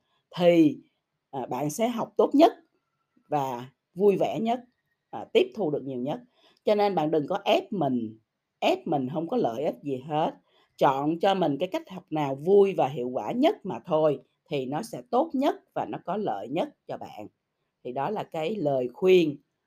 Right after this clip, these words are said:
của chị Phi Vân dành cho tất cả mọi người khi nói về chuyện học.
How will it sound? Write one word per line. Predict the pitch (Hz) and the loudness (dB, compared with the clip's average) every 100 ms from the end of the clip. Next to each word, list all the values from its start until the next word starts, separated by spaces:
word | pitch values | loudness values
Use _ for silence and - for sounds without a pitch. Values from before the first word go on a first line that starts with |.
| _ | _
của | 175 | -14
chị | 139 - | -14 -10
Phi | 180 | -4
Vân | 156 165 151 147 _ _ | 0 2 0 -6 _ _
dành | - 143 131 123 | -8 -6 -6 -8
cho | 160 | -8
tất | 226 226 | -10 -10
cả | - - | -10 -8
mọi | 165 85 | -8 -8
người | 139 139 127 120 123 | -6 -2 -2 -4 -10
khi | - 196 180 | -12 -6 -4
nói | 180 160 254 | -2 -4 -4
về | 180 - | -4 -6
chuyện | 101 87 | -10 -12
học. | 127 143 123 | -6 -4 -4